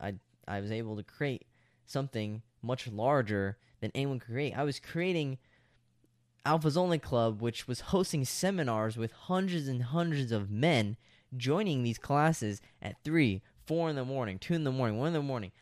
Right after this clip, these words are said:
all over the world, from whatever country they're at, to listen to what I had to say, to talk to other like-minded men. Do you think school, do you think people wanted to join school? You think this many men wanted to join school and do this and stay up at one in the morning? No.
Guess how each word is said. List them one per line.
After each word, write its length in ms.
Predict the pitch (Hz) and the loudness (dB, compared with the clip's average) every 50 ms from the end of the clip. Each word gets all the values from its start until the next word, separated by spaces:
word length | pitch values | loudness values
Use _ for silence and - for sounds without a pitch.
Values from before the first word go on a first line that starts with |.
| _ - - - | _ -20 -6 0
all 320 | 151 185 214 240 247 220 | 4 6 6 8 8 8
over 220 | 214 214 202 185 185 | 6 6 6 4 4
the 120 | 160 143 | 4 4
world, 520 | 131 120 123 151 175 156 113 98 90 110 117 | 4 4 6 6 8 8 6 4 2 -4 -4
from 200 | - 135 131 131 | -2 0 0 2
whatever 340 | 139 160 202 240 240 208 180 | 4 4 4 4 4 4 2
country 380 | - - 165 160 165 - 151 123 | 4 4 4 4 4 2 0 2
they're 200 | 113 107 101 104 | 2 4 4 4
at, 360 | 117 127 107 85 - - - _ - - _ - | 4 4 2 0 -2 -6 -18 _ -20 -20 _ -4
to 100 | - 170 | 2 4
listen 460 | 143 135 139 156 196 214 - - 151 | 4 6 6 6 4 2 2 0 0
to 100 | 131 135 | 0 2
what 160 | 117 123 131 127 | 2 4 4 4
I 80 | 117 | 4
had 160 | 113 113 110 101 | 4 2 0 -2
to 60 | 123 | -4
say, 400 | - - - 143 120 98 - - - _ - _ | -8 -6 -4 -2 -2 -2 -4 -6 -12 _ -14 _
to 80 | - 147 | -4 -4
talk 300 | 127 - - 190 202 - | -2 0 0 0 2 2
to 100 | 196 - | 0 0
other 340 | - 135 135 135 127 117 - - - - | 2 4 4 4 4 2 0 -2 -4 0
like-minded 560 | 113 110 117 113 - 120 107 107 104 95 95 | 2 2 2 2 0 -2 -4 -2 -4 -4 -4
men. 360 | 92 104 117 104 87 82 - - _ _ _ _ _ _ _ _ _ _ _ _ _ _ _ _ _ | -4 -4 -4 -4 -6 -8 -12 -18 _ _ _ _ _ _ _ _ _ _ _ _ _ _ _ _ _
Do 120 | - 143 170 | -6 -4 -2
you 40 | 220 | 0
think 200 | 311 269 175 - | 0 0 0 -2
school, 640 | - - - - - - - 147 151 180 196 220 | -2 -2 -2 -2 -4 -2 2 4 4 4 4 2
do 80 | 202 180 | 2 0
you 40 | 226 | -2
think 200 | 277 226 160 - | -2 -4 -6 -4
people 240 | - 220 202 214 208 | -4 -4 -2 0 0
wanted 160 | 214 190 160 | 0 0 0
to 60 | 131 | 0
join 300 | 107 107 139 151 160 147 | 0 0 0 0 0 0
school? 680 | 131 - - - - - 123 123 139 160 190 196 202 196 - - - - | -2 -4 -8 -8 -4 -2 0 2 2 2 0 -2 -4 -8 -12 -16 -8 -4
You 80 | 139 | -2
think 200 | 151 226 202 151 | 0 0 0 0
this 120 | 160 156 - | 0 0 0
many 200 | 185 175 170 135 | 0 0 0 2
men 280 | 113 113 123 139 143 | 2 2 2 2 0
wanted 220 | 135 139 131 123 117 | 0 0 0 0 0
to 60 | 101 | 0
join 320 | 92 117 113 123 123 120 | 0 0 2 2 0 0
school 480 | - - - - - 110 110 120 131 127 | -2 -6 -8 -6 -2 0 0 0 0 0
and 160 | 113 104 90 | -2 -2 -2
do 160 | - 107 113 | -2 -2 -2
this 160 | 117 131 - | -2 -2 -4
and 100 | 98 95 | -6 -8
stay 240 | - - - 110 110 | -8 -4 -2 0 2
up 140 | 113 110 - | 0 0 0
at 180 | - 107 - - | -2 -4 -4 -4
one 160 | 92 101 110 | -4 -4 -2
in 60 | 117 | -2
the 80 | 117 107 | -2 -4
morning? 240 | 101 104 113 110 104 | -4 -4 -4 -2 -2
No. 240 | 131 143 104 82 | 0 0 0 -2